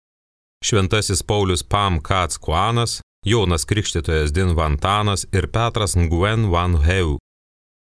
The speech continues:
Negalime atskirai minėti Pauliaus Pam Kan Kuano, Jono Krikštytojo Din Van Tano ir Petro Nguyen Van Heu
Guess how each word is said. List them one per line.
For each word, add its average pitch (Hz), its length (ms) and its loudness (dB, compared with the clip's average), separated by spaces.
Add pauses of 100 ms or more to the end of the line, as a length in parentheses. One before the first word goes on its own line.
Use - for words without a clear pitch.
(120)
Negalime 110 520 2
atskirai 120 440 0
minėti 107 400 2
Pauliaus 92 480 0
Pam 98 360 0
Kan 80 320 0
Kuano, 95 640 0
Jono 82 360 2
Krikštytojo 87 640 0
Din 90 240 0
Van 78 240 0
Tano 95 460 0
ir 85 200 -2
Petro 92 400 0
Nguyen 85 520 2
Van 76 320 2
Heu 95 320 0